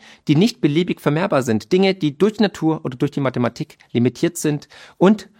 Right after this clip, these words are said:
Dinge, die Energie und Arbeit brauchen, um zu existieren. Du weißt es, ich sag's immer und immer wieder, wir leben in einer historischen, epochalen Zeitenwende,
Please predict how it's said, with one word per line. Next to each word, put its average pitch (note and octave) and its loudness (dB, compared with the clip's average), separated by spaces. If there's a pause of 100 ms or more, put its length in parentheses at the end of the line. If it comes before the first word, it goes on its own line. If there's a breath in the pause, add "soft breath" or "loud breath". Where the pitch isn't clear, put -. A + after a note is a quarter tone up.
(180 soft breath)
Dinge, D3+ 4
die D#3 -2
Energie C3 0
und C#3 -6
Arbeit B2 0
brauchen, C3+ 0
um F#3 2
zu - -6
existieren. - -10 (160)
Du B2+ -4
weißt D#3+ 0
es, F3 -4
ich D3+ -6
sag's - -2
immer G3 2
und F3 2
immer D3+ 0
wieder, E3 0
wir D3+ 4
leben C#3 0
in B2+ -4
einer B2+ -2
historischen, D3+ -4
epochalen C3+ 0
Zeitenwende, A2+ -4